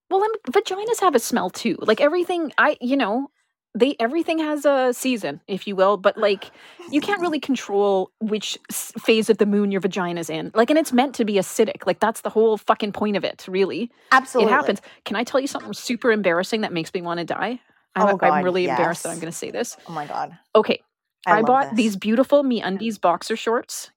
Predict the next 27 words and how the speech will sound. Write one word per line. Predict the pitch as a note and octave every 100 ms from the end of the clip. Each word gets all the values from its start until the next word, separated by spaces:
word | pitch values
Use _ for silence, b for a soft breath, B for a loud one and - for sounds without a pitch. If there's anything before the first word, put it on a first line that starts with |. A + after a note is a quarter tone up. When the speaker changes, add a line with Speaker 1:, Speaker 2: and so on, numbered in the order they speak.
| -
Speaker 1:
'kay? | G#3+ C#4+
They're, | A#3 G#3+
they're | G#3+ G#3
silky | G3+ - A#3+ B3 C#4 C4 C4 B3 _ _ _
boxer | - B3+ -
briefs, | B3+ G3+ F#3+ - - -
'kay? | - A3+
So | C4
Speaker 2:
Right. | F#3+ G3 G#3
Speaker 1:
th-, | -
that's | G3+ A#3+ -
what | C#4+
I |
wear. | C4+ A3+ A3+
I | G#3
wear | G3
them | G3 G#3+
all | G3
the | A3
time. | A3 G#3 G3 G3+ b b
For | A#3+
whatever | G#3+ A3 A#3+ C4
reason, | B3+ B3 B3
it | G3
doesn't | G3+ G#3+ -
matter | G#3+ G#3+
what | F#3 F3 G3+